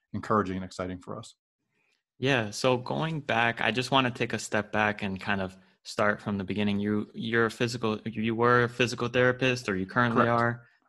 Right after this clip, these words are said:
Speaker 1: I
Speaker 2: Okay.
Speaker 1: was, yeah. I've been, uh, uh, I've not practiced since two thousand seventeen, and, um, kinda hesitant to say retired. I still have my license, but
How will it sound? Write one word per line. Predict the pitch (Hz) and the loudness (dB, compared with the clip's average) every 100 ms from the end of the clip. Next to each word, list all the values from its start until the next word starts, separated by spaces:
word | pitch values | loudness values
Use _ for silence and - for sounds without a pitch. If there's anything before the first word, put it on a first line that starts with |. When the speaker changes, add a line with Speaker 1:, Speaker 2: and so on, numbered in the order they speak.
| - | 2
Speaker 1:
I | 135 | 2
Speaker 2:
Okay. | |
Speaker 1:
was, | 117 123 127 | 4 4 2
yeah. | 117 110 | 2 2
I've | 110 101 | 0 -2
been, | 110 107 | -2 -2
uh, | 101 104 113 78 - - | -2 -4 -6 -10 -12 -10
uh, | - 78 - | -8 -6 -2
I've | 117 101 101 | -2 -2 2
not | 113 107 | 4 4
practiced | - 98 - 90 - | 4 2 0 -10 -10
since | 101 87 | -10 -10
two | - | -6
thousand | 107 98 92 | -2 0 -2
seventeen, | 92 107 101 90 107 104 101 | -4 -2 -2 -4 -4 -2 -4
and, | 92 90 - - - _ | -6 -10 -20 -20 -20 _
um, | 101 92 90 95 - _ - | 0 0 0 -4 -12 _ 4
kinda | 165 | 4
hesitant | 127 123 120 110 | 6 4 2 0
to | - | 0
say | 113 | 2
retired. | 107 101 104 | 2 4 4
I | 107 | 4
still | - 127 | 2 2
have | 123 | 4
my | 110 | 2
license, | 110 120 135 127 | 2 -2 -4 -6
but | - 104 104 | -2 -2 -2